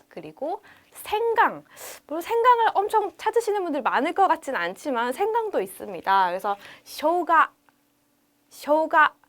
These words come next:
이건 약간 입가심한 느낌으로 많이 먹기도 하죠. 그래서 쇼가, 생강은 쇼가라고 하고요. 그리고 아, 이거 정말 토핑으로 많이 추가들 하시죠. 구운 돼지고기라고 해-, 하는데 이거를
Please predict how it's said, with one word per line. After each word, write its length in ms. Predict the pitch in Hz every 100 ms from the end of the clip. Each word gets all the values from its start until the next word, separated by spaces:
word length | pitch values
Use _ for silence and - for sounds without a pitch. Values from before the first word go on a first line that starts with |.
| -
이건 200 | 247 294
약간 160 | 240 -
입가심한 640 | 226 - 427 466 392 370 262
느낌으로 420 | 233 269 233 214
많이 220 | 170 180
먹기도 360 | 175 - 170 175
하죠. 460 | 339 330 185 202
그래서 360 | 226 165 175 285 - -
쇼가, 640 | - - 247 285 285 277 -
생강은 520 | - 285 285 208 269 -
쇼가라고 1080 | - - 226 302 277 - - _ 185 170
하고요. 520 | 180 233 165 156 196 202
그리고 460 | 254 214 285 370 381 - -
아, 220 | - 220 247
이거 160 | 226
정말 440 | 220 202 208 254 277
토핑으로 460 | 277 - 277 214
많이 200 | 165 170
추가들 440 | 165 - 254 185 190
하시죠. 540 | 302 - 156 170 156 _ - _ _
구운 520 | - 233 247 302 392
돼지고기라고 960 | 349 208 175 214 208 165 175 165 151 147
해-, 220 | 240 240
하는데 440 | - 277 220 196 190
이거를 360 | 180 185 285